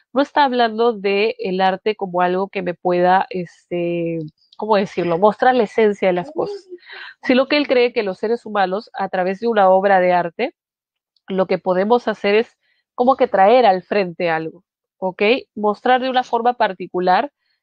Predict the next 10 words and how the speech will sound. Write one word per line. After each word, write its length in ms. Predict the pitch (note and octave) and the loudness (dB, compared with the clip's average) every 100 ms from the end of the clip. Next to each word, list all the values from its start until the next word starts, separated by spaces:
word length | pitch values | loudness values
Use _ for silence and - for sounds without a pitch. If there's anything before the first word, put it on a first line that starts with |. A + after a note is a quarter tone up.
| _ - | _ -6
eh, 340 | F#3+ F#3 - - | -4 -4 -4 -2
lo 220 | A3 A3 | 0 2
que 140 | A#3 | -2
se 180 | - G3+ | -4 -2
ve, 160 | G3+ F#3 | 0 0
¿no? 200 | F3 G3+ | -2 0
La, 240 | G3+ F#3 _ | 0 0 _
la 240 | G3 F#3+ | 2 2
realidad, 480 | F#3+ F3+ E3+ F3+ E3+ _ | 4 0 2 0 0 _
representarla. 880 | G3 F#3 F#3 - E3+ G3 E3+ D#3+ F3 | -6 -4 -6 -6 -2 0 0 -4 -20